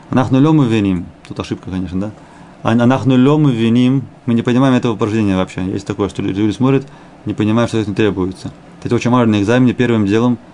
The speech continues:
понять, что требуется. Не начинать делать задание, а понять, что делать требуется, да? Очень важно. А, почитать заголовок, там, где написано, что требуется. Если вы не понимаете, переспросите, что от вас требуется. Допустим, здесь написано, да?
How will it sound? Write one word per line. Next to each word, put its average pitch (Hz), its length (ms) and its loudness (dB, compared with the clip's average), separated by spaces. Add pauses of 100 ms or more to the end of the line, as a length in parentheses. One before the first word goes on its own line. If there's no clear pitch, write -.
(260)
понять, 117 220 2
что 107 80 -8
требуется. 92 600 -4 (360)
Не 127 80 4
начинать 120 260 0
делать 107 280 2
задание, 101 380 0
а 104 40 -6
понять, 120 260 0
что 117 160 -4
делать 101 220 0
требуется, 98 460 -4
да? 107 200 -4
Очень 110 200 -8
важно. 98 280 -2 (520)
А, - 520 -12
почитать 120 280 0
заголовок, 107 540 2 (680)
там, 101 120 -2
где 98 80 -2
написано, 98 340 -4
что - 160 -2
требуется. 101 440 -2
Если 110 120 -6
вы 107 60 0
не 107 60 0
понимаете, 110 480 -2
переспросите, 110 720 -2 (380)
что - 140 0
от 135 80 -2
вас 123 100 0
требуется. 92 540 -2
Допустим, 104 260 -2
здесь 98 320 0
написано, 98 500 -4
да? 101 220 -2